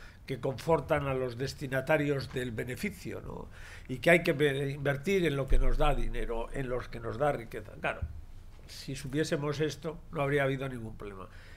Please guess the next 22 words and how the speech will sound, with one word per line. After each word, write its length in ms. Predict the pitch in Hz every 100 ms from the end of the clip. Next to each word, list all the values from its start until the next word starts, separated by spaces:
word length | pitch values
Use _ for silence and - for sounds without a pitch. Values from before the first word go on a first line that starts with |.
| -
Y 100 | 113
yo 160 | 147
lo 160 | 180 170
que 80 | 143
voy 120 | 156
a 80 | 175
transmitir 500 | 165 151 156 143 170
aquí 320 | 165 180 185
es 100 | 165
precisamente 600 | - 156 156 165 165 170
cómo 240 | 208 208 175
funciona 420 | 143 - 143 123
la 140 | 120
ciencia, 520 | 110 151 139 160 156 143 - - - -
cuáles 300 | 180 190 185
son 100 | 165
las 160 | 165 151
características 720 | 143 127 123 143 147 151 143
fundamentales 640 | 139 113 120 113 190 170
de 80 | 139
la 140 | 131
ciencia, 500 | - 147 143 147 143